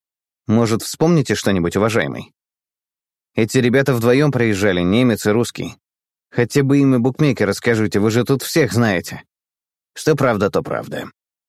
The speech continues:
Я здесь ещё при Борозу работал. Сдается мне, мелькал тут твой дружок, но я не уверен».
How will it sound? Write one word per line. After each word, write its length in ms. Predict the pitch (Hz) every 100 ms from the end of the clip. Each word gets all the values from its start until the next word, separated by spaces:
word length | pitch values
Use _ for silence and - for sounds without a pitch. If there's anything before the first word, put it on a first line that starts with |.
| -
Я 240 | 87 113
здесь 300 | 127 131 143
ещё 300 | 139 139 156
при 180 | 143 143
Борозу 520 | 120 127 151 165 143
работал. 600 | 123 104 67 - - - - _ -
Сдается 520 | 95 117 160 170 185
мне, 160 | 185 175
мелькал 460 | 175 165 202 160
тут 180 | 127 117
твой 200 | 110 117
дружок, 460 | 107 120 107 98 98
но 200 | 104 156
я 160 | 113
не 100 | 120
уверен». 520 | 139 113 71 65 -